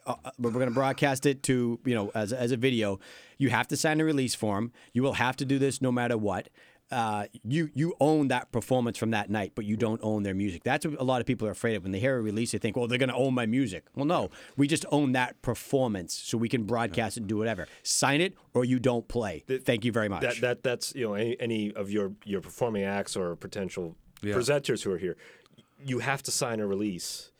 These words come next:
Speaker 2: before you hit that
Speaker 3: We need
Speaker 2: stage.
Speaker 3: it. We need it. It's gotta be done.
Speaker 2: And
Speaker 1: Right.
Speaker 2: in the
Speaker 3: Yeah.
Speaker 2: past, you know, it is a live television show.
Speaker 3: Yeah.
Speaker 2: Um, so, you know, um,
Speaker 1: They're gonna have to do that
Speaker 2: before
Speaker 1: eventually if they become rock stars like they
Speaker 3: They're
Speaker 1: want
Speaker 3: gonna
Speaker 1: to.
Speaker 3: have to.
Speaker 1: Right.
Speaker 3: And they're gonna have to deal with
Speaker 2: So
Speaker 3: lawyers, too.
Speaker 1: Yeah.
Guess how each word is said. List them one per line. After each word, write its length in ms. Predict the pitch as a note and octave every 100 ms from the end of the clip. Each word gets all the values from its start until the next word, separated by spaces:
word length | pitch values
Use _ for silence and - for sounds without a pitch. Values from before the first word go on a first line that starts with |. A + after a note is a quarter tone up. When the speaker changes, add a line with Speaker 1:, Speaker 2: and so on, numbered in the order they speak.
| - - - _ _ -
Speaker 2:
before 400 | A#2+ - C#3 B2+
you 120 | G#2+
hit 180 | G2+ A2+
that 80 | F#2+
Speaker 3:
We 80 | A#2+
need 140 | C#3 C3
Speaker 2:
stage. 280 | D2 -
Speaker 3:
it. 20 | G#2+
We 80 |
need 180 | A#2+ B2+
it. 80 | F2
It's 140 | G2+ -
gotta 180 | A#2+
be 80 | A2
done. 160 | G#2+ F#2
Speaker 2:
And 340 | A2+ G#2 G2+
Speaker 1:
Right. 180 | A2+ F#2+ _ -
Speaker 2:
in 120 | C3+
the 80 | B2
Speaker 3:
Yeah. 40 | F#2+
Speaker 2:
past, 420 | B2+ B2+ C3+ -
you 80 | C3
know, 140 | A#2 A2+
it 140 | A2+
is 160 | B2+ B2+
a 60 |
live 420 | G#2+ G#2+ G#2 G2+
television 440 | - A#2+ G2 D#2 D#2
show. 160 | - A2+
Speaker 3:
Yeah. 180 | G2 F2+ -
Speaker 2:
Um, 220 | G2 F2 F2
so, 380 | - G2+ F#2 - - - _ _ _
you 120 | G#2
know, 240 | F#2 E2+ D#2
um, 540 | F#2 E2 E2 E2 D#2+ D#2+
Speaker 1:
They're 100 | A#2
gonna 80 | C#3
have 80 |
to 80 | C3
do 160 | A2+ B2
that 120 | B2+
Speaker 2:
before 160 | A#2+ C3
Speaker 1:
eventually 420 | A#2 C#3 C3+ A2+
if 80 | A#2
they 80 |
become 280 | A2 G#2 A2
rock 220 | G2+ A2
stars 300 | - A#2 A2
like 100 | G2+
they 120 | F#2+ G2
Speaker 3:
They're 100 | D3
Speaker 1:
want 140 | C#3+
Speaker 3:
gonna 80 | C3
Speaker 1:
to. 20 |
Speaker 3:
have 140 | C#3+ D#3+
to. 100 | G#2+
Speaker 1:
Right. 80 | - -
Speaker 3:
And 80 | B2+ C#3
they're 60 |
gonna 120 | D#3
have 100 | D#3
to 80 | C#3
deal 180 | C3 D#3+
with 80 | D3+
Speaker 2:
So 100 | - C3+
Speaker 3:
lawyers, 300 | D#3+ B2+ -
too. 260 | D3+ C3+ -
Speaker 1:
Yeah. 220 | B2 C#3+